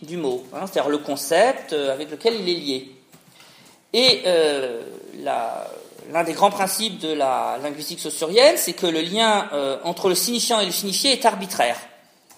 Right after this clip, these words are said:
hein, c'est-à-dire immotivé. Euh, voilà, c'est-à-dire il n'y a pas de, il n'y a pas de relation naturelle entre un mot et le concept auquel il est associé. Voilà. Euh,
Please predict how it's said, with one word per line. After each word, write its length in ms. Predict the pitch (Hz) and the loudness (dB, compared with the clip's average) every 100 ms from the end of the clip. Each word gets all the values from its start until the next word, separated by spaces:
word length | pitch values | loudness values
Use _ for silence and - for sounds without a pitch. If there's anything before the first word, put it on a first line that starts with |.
| - _ - | -20 _ -12
hein, 180 | 135 190 | -8 -6
c'est-à-dire 460 | - 165 160 202 202 | -4 -2 0 0 0
immotivé. 680 | 196 208 208 170 127 - - - _ _ _ _ _ _ _ _ | 2 2 0 -4 -4 -6 -10 -20 _ _ _ _ _ _ _ _
Euh, 40 | - - - - - - - 143 | -20 -20 -20 -20 -20 -20 -18 -6
voilà, 240 | 139 - - | -6 -6 -2
c'est-à-dire 140 | 139 | 2
il 140 | 160 | 4
n'y 60 | 160 | 6
a 20 | |
pas 180 | 247 262 | 8 8
de, 640 | 196 185 165 156 147 143 | 6 0 2 0 0 -4
il 60 | 147 | -2
n'y 60 | |
a 40 | 170 | 2
pas 160 | 247 | 4
de 280 | 208 202 175 | 4 2 2
relation 500 | 156 247 254 247 247 | 4 6 6 4 -2
naturelle 560 | 208 202 202 220 294 269 | -4 -4 2 4 4 2
entre 240 | 185 - | -4 -4
un 120 | 175 | -2
mot 420 | 175 202 254 294 - | 0 4 4 2 0
et 220 | 214 262 | 0 0
le 100 | 220 | 0
concept 440 | 196 190 240 240 208 | -2 -2 -2 -2 -4
auquel 260 | - 208 | -2 -2
il 80 | 190 | 0
est 40 | 185 | 0
associé. 480 | 185 165 - 107 - - _ - - - - - | 0 -4 -4 -6 -10 -20 _ -20 -20 -20 -18 -6
Voilà. 220 | 139 101 - - - - - - | -4 -4 -12 -20 -20 -20 -20 -10
Euh, 280 | 131 123 | -6 -6